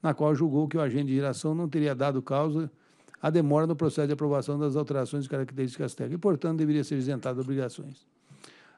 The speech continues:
A respeito da referida decisão, cumpre esclarecer que o caso em tela é totalmente diferente do relatado pela recorrente, pois, no caso apresentado, está caracterizado o atraso da administração pública, diferente do caso em tela,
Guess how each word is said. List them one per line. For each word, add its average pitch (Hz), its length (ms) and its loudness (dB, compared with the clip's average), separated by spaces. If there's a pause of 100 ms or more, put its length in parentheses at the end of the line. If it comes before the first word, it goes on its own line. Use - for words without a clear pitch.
A 170 100 6
respeito 180 520 10
da 135 220 -2
referida 135 320 4
decisão, 135 440 -2
cumpre 175 220 -2
esclarecer 151 500 0
que 160 120 0
o 135 80 2
caso 160 400 2
em 127 40 2
tela 160 220 0
é 156 40 0
totalmente 151 400 0
diferente 147 280 -2
do 151 80 0
relatado 147 680 -2
pela 127 200 -2
recorrente, 123 440 -8 (840)
pois, 127 260 2
no 135 160 -2
caso 165 440 0
apresentado, 139 560 0
está 147 160 -4
caracterizado 143 640 -2
o 143 40 2
atraso 139 260 -2
da 143 80 0
administração 139 500 -2
pública, 135 440 0
diferente 131 540 -4
do 147 100 0
caso 139 240 -2
em 156 80 0
tela, 131 380 -2